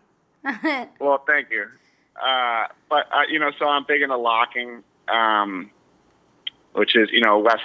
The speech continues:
Speaker 2: Coast style, electric boogaloo. Um, but then, uh, you know, I, I also, like, I love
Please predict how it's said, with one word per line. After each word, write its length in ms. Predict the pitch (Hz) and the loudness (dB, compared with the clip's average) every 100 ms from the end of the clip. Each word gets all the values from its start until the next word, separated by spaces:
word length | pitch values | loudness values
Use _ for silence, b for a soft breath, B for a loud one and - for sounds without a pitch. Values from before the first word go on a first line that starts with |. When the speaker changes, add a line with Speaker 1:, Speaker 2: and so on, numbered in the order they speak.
| 131 | 0
Speaker 2:
Coast 200 | 110 - | 0 0
style, 400 | 104 104 104 98 | 2 4 4 2
electric 420 | 98 104 - 104 - | -2 -4 -6 -14 -14
boogaloo. 460 | 113 110 104 101 98 _ _ b b b _ _ | -14 -10 -8 -8 -12 _ _ b b b _ _
Um, 540 | 107 107 107 101 92 - _ _ _ _ _ _ _ _ _ _ | -2 0 0 -2 -6 -18 _ _ _ _ _ _ _ _ _ _
but 140 | 147 - | 0 4
then, 360 | 151 143 139 | 6 6 4
uh, 340 | 135 127 117 113 - _ _ _ | 0 0 0 -2 -10 _ _ _
you 120 | 151 | -4
know, 240 | 143 120 - | -2 -4 -6
I, 160 | - 123 120 | -2 -2 0
I 180 | 123 123 | 0 2
also, 440 | 123 - 123 117 - | 0 -2 -6 -6 -4
like, 200 | 120 110 - - _ _ _ _ | -4 -4 -10 -20 _ _ _ _
I 120 | 110 | -2
love 240 | 117 113 | 2 2